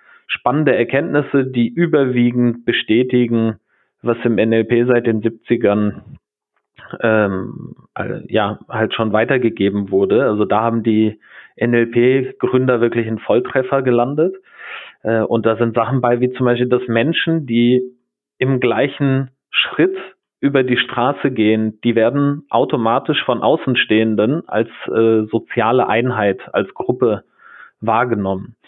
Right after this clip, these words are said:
Ja, also das ist jetzt nicht mal, wenn ich selber spiele, sondern wenn ich andere Leute sehe, die sich gegenseitig spiegeln, erzeugt es in mir schon den Eindruck, dass die zusammengehören.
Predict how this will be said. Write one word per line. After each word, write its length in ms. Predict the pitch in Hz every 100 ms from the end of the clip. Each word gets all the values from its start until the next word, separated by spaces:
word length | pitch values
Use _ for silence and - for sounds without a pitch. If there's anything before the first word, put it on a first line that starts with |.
| - - - -
Ja, 160 | 120
also 160 | 107 110
das 140 | 107
ist 60 | -
jetzt 160 | 110 135
nicht 160 | 131
mal, 140 | 135 120
wenn 120 | 113
ich 140 | 113
selber 280 | 117 135 147
spiele, 200 | 139 147
sondern 180 | 123 113
wenn 120 | 117
ich 140 | 120 131
andere 300 | 160 180 151
Leute 420 | 127 131 139 127 110
sehe, 280 | 127 170
die 460 | 165 - 127 131 127 _ _ _ _ _ _ -
sich 220 | 127 127
gegenseitig 680 | 139 165 127 120 123 123 -
spiegeln, 540 | - 147 123 120 143 285 - _ _ _ _ _
erzeugt 460 | - - 135 127 135
es 160 | 127
in 160 | - 117
mir 360 | 120 127 160
schon 300 | 165 - 139
den 180 | 131 113
Eindruck, 580 | 107 127 143 139 127 -
dass 140 | 120
die 160 | - 123
zusammengehören. 800 | - 113 107 117 107 95 90 92